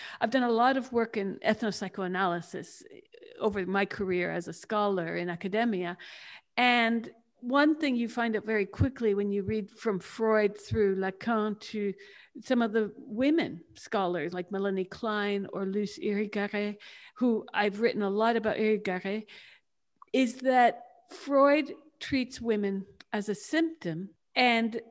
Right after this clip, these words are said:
he also treats woman as, as a symptom that can be cured. Now go to Lacan almost a hundred years later, and you've got woman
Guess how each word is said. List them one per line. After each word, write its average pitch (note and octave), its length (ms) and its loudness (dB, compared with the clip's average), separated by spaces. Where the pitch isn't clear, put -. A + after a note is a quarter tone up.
he B3 300 2
also E4+ 320 2
treats - 340 -4
woman A3+ 380 0
as, A3 420 -2
as A3+ 160 2
a A3 100 2
symptom C4+ 540 0
that G#3+ 140 -4
can A3+ 160 -2
be G3+ 100 -2
cured. A3+ 540 -4
Now A3+ 140 2
go C4+ 200 2
to C4 160 -4
Lacan A3 640 0
almost G#3+ 360 -2
a G3+ 40 -2
hundred G#3 320 -2
years F#3 240 -2
later, C4 480 0
and A#3+ 420 0
you've A3+ 300 -6
got A3 340 2
woman A#3 580 2